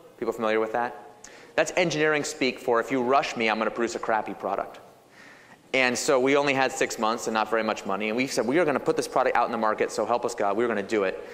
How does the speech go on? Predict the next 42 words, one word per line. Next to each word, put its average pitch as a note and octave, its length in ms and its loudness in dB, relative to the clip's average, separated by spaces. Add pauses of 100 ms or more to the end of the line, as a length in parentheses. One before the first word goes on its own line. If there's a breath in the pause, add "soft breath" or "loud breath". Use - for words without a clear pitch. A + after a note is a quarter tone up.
(160 loud breath)
And G#2 80 -6
so B2 120 2
we C#3+ 140 4
shipped F3 240 0
a D#3+ 60 2
product B2+ 340 2
after A#2 220 0
six - 340 -2
months G#2+ 380 -2 (320 loud breath)
that G#2+ 100 2
was A2 140 0
frankly A2+ 720 -2 (220)
terrible. F2+ 420 -2 (640 soft breath)
And A2+ 100 0
I'm B2 80 0
not C#3+ 120 2
trying D3 180 2
to, B2 120 2 (280)
I'm B2 80 2
not C3 100 2
trying C3+ 160 0
to A2 160 0 (100)
do A#2 200 -2
any C#3+ 220 2
kind C3 260 0
of A2+ 240 -2
sugarcoating A#2 560 2
of F#2 60 -2
this. F#2+ 120 0
This D3+ 140 0
is F3 60 2
a F3+ 40 2
product C3+ 400 2 (240 loud breath)
that C3+ 100 4
would C3+ 140 4
be B2+ 120 4
more D3 300 4
likely E3 460 2
to A#2 60 4
crash C3+ 380 2
your C3+ 80 2
computer C3 520 0